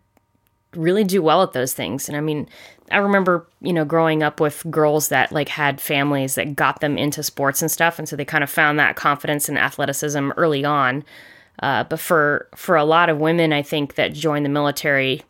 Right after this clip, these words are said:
uh, they don't necessarily have that background. It's kinda like, "Well, this is a good choice and I'll make it work." Um, but it's, it's inspiring to me to see that people are seeking that out sooner and sooner, and it's becoming less rare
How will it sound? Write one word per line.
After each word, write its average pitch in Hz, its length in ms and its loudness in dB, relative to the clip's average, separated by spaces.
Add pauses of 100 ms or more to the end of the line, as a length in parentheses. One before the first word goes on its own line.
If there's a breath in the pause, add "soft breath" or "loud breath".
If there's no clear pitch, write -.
(880)
uh, 151 280 -2
they 170 100 2
don't 170 160 0
necessarily 170 520 0
have 147 180 0
that 147 220 0
background. 208 480 2
It's - 140 -4
kinda 160 200 0
like, 139 240 -4 (340 soft breath)
"Well, 170 80 -6
this 208 140 0
is 196 100 0
a 180 60 0
good 160 160 0
choice 175 340 -2
and 170 80 0
I'll 156 60 0
make 147 220 -2
it - 100 -4
work." 143 420 -2 (580 soft breath)
Um, 156 320 0 (200)
but 160 320 -2
it's, - 400 -2
it's - 160 -4
inspiring 160 640 0
to - 120 -8
me 160 220 0
to 147 80 -4
see 151 360 -4
that 139 400 -2 (560 soft breath)
people 185 280 -2
are 156 60 2
seeking 175 500 -4
that 143 240 2
out 143 380 0 (200)
sooner 151 540 0
and 139 120 -2
sooner, 139 640 -2
and 135 280 -6
it's - 160 -6
becoming 147 580 -4
less 147 440 -2
rare 139 640 2